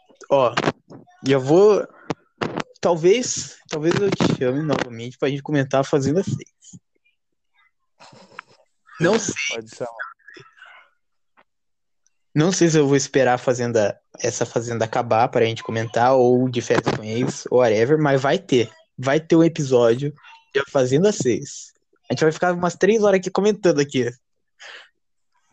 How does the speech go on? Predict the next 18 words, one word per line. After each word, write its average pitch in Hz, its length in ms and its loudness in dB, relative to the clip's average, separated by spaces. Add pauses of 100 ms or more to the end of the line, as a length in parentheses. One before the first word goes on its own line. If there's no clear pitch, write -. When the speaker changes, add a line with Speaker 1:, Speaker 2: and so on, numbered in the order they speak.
(220)
Speaker 2:
Pra 131 100 -20 (100)
quem, 143 300 -18
pra 127 180 -20
quem 165 280 -16
gosta 131 280 -10
de 117 180 -20
Fazenda 113 360 -16
seis, 107 560 -16
então, 104 520 -20 (560)
gente, 107 460 -20
fiquem - 340 -20
preparados 101 680 -20
que - 260 -20 (680)
vai 101 160 -18
sair 104 200 -20
um 101 80 -20
podcast - 640 -20 (160)
aí. 90 160 -20